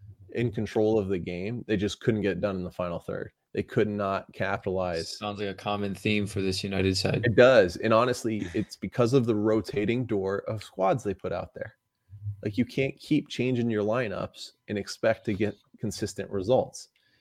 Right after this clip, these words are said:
Speaker 1: Harry Maguire keeps getting the short end of the stick, but they take him out every other game. And granted, he's a center back, but, like, you can't expect him to be in good form.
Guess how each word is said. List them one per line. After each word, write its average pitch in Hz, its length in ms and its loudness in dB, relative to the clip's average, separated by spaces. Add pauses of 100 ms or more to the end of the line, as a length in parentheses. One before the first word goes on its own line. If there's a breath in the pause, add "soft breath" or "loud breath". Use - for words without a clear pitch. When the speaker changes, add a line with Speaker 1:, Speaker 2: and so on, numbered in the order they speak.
(200 loud breath)
Speaker 1:
Harry 139 260 6
Maguire 123 580 4
keeps 113 360 0
getting 120 240 4
the 104 60 -4
short 117 280 0
end 113 180 4
of 101 60 -2
the 92 100 -2
stick, 113 540 0
but 120 100 -8 (120)
they 113 160 2 (180)
take 131 240 0
him 123 100 -2
out 110 220 -4
every 117 220 0
other 107 140 0
game. 143 260 -2 (640)
And 117 200 2
granted, 120 300 2
he's 107 140 2
a 101 40 -4
center 147 340 0
back, - 340 -2
but, - 120 2
like, 113 220 2
you 123 60 4
can't - 300 -2
expect - 400 0
him 120 120 2
to 110 40 2
be 107 200 2
in 104 80 -2
good 101 200 4
form. 104 480 -2